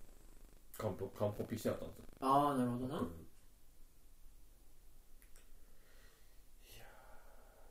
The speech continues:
Speaker 2: ー。まあ、いろんなことがおまんな。
Speaker 1: おまんな。
Speaker 2: うん。ライン気にしてなかったな。あ、あれでだよ。
Speaker 1: なんか、杉浦さん迎えに来てとか言ってた。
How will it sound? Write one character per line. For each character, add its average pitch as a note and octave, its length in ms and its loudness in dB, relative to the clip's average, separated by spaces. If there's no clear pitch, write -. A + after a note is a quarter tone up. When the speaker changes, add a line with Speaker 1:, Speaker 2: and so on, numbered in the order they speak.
Speaker 2:
ー。 A2 40 -8
ま - 20 -4
あ、 G#2 40 -6
い - 80 -6
ろ G2+ 100 -8
ん G#2 60 -8
な G2+ 80 -8
こ G2 140 -10
と F#2+ 60 -8
が F#2 100 -6
お F#2+ 100 -8
ま A2 140 -6
ん A2+ 100 -4
な。 A#2 220 -2
Speaker 1:
お G2+ 60 -2
ま F2+ 120 0
ん E2+ 200 -2
な。 E2+ 80 -4
Speaker 2:
う A#2+ 40 -8
ん。 G2 380 -8
ラ A#2 60 -4
イ - 40 -6
ン A#2+ 160 -8
気 B2 80 -2
に B2 80 0
し - 60 -6
て B2 60 2
な A2+ 80 0
か G#2+ 80 -4
っ - 60 -10
た - 100 -6
な。 C3 40 4
あ、 - 80 0
あ F3 100 10
れ F3 100 10
で E3 60 8
だ E3 80 12
よ。 A#3+ 80 8
Speaker 1:
な C#3 80 4
ん C3+ 40 0
か、 - 60 0
杉 F3 160 4
浦 - 60 2
さ - 60 6
ん B3 80 8
迎 E3 100 6
え - 20 8
に D3+ 60 6
来 C#3+ 40 0
て D#3 80 4
と - 60 2
か - 140 -2
言 - 80 -2
っ - 40 -2
て - 60 -4
た。 - 400 4